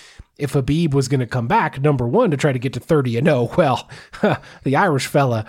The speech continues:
seems like the shortest distance between twenty-nine and oh and thirty and oh, if you're asking me. And he's also gonna provide a much, much bigger payday. So if you were gonna get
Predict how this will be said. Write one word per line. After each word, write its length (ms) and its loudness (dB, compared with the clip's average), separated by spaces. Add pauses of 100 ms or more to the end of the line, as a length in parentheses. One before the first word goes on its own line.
(120)
seems 360 0
like 220 0
the 80 0
shortest 380 0
distance 340 -2
between 500 0 (220)
twenty-nine 540 2
and 140 2
oh 200 4
and 120 -2
thirty 300 2
and 100 -2
oh, 180 0
if 100 -6
you're 160 0
asking 380 -2
me. 280 0 (280)
And 180 0
he's 180 -2
also 340 2
gonna 220 0
provide 560 -2 (140)
a 100 -4
much, 300 -2
much 260 -4
bigger 220 -6
payday. 460 -4
So 160 -8
if 100 -6
you 80 0
were 80 -8
gonna 200 -4
get 340 -4